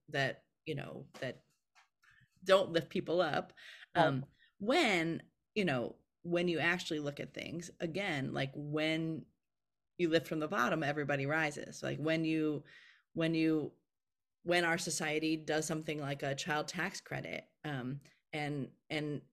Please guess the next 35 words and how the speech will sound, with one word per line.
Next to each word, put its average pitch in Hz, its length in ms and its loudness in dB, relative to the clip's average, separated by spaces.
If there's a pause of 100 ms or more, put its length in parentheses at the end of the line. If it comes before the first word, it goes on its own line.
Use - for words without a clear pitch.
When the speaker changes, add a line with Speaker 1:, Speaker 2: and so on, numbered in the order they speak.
Speaker 1:
extends 165 500 -4
that 143 280 -2
to, 139 320 -4 (220)
to 147 320 -6 (180)
everybody, 180 840 -2 (200)
um, - 320 -10
including 170 480 0
the 151 80 -4
poorest 180 560 -2
people 120 380 -8
in 110 60 -8
our 110 140 -8
society, 101 640 -10 (320)
then 170 160 -2
guess 156 240 -2
what? 160 400 -2 (380)
Not 190 180 0
only 196 240 -2
are 151 100 0
four 160 240 -4
million 143 320 -4
kids 214 480 0
lifted 175 320 -4
above 147 300 -4
the 143 80 -6
poverty 262 400 -2
line, 151 380 -10 (240)
but 202 80 0
our 185 100 6
whole 190 200 4
society 151 460 -2
does 143 200 -6
better. - 260 -14 (340)
Um, 139 300 -2 (340)
Speaker 2:
That, 262 200 12